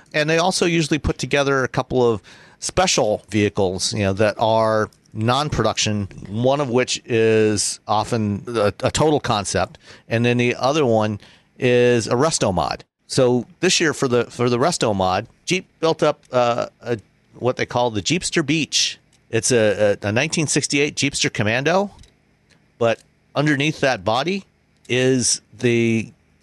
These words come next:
chassis of a brand new J L Wrangler. So it's got modern engine of the same suspension that you can get on a Wrangler Rubicon out of the dealer today,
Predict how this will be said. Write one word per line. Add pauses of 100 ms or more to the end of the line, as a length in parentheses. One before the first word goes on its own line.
(120)
chassis
of
a
brand
new (240)
J
L
Wrangler. (600)
So
it's
got
modern
engine
of
the
same
suspension
that
you
can
get (180)
on
a
Wrangler
Rubicon (380)
out
of
the
dealer
today,